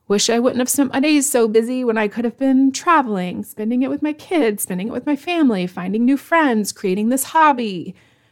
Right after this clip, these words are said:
Instead, I did dishes until ten o'clock at night, so I woke up to a clean kitchen."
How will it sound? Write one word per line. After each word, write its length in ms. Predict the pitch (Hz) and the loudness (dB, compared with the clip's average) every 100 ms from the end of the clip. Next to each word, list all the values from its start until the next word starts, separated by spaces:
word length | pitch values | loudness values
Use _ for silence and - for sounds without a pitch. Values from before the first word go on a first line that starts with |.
| - | -4
Instead, 720 | 233 - 359 330 294 277 285 - - _ | 0 2 4 6 6 4 0 -8 -20 _
I 140 | 277 277 | 0 2
did 320 | 285 - - | 2 -2 0
dishes 360 | 196 - 185 | 2 2 0
until 240 | 202 202 185 | -2 -4 -6
ten 160 | 226 | -4
o'clock 320 | 190 185 180 185 | -4 -2 -4 -4
at 80 | |
night, 220 | - 185 180 | -6 -4 -4
so 160 | 196 | -2
I 80 | 180 | 0
woke 240 | 180 190 | 0 0
up 140 | 202 - | -4 -6
to 100 | 190 | -4
a 60 | 185 | -4
clean 300 | 190 190 202 | -4 -4 -4
kitchen." 440 | 196 - - | -8 -12 -12